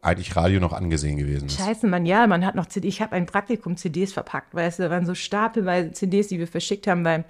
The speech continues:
Speaker 2: es gab ja noch nicht so, man konnte ja das nicht einfach per Mail verschicken. Also es war halt wirklich, wir haben noch so Single im Pappschubern, so fünfzehn Stück eingepackt und an die Redaktion geschickt. So war das, war das früher halt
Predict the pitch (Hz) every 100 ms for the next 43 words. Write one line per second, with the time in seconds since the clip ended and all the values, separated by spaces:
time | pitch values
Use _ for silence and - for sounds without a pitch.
0 | - _ - 185 - 208 208 185 180 196
1 | 196 - 180 165 165 165 _ _ - 175
2 | 233 202 180 196 202 175 160 - _ -
3 | 170 175 208 202 - - - 165 165 156
4 | 165 - - - - - _ _ _ -
5 | 180 196 208 180 226 226 - 202 202 196
6 | 196 - 269 247 190 196 226 - - 190
7 | 175 180 214 214 - _ _ _ _ _
8 | - 180 190 - 240 226 214 208 208 196
9 | 208 214 - 208 196 190 185 180 170 -
10 | 214 175 - - - - - _ _ _
11 | 196 185 175 - - 185 180 - - 175
12 | 160 175 - -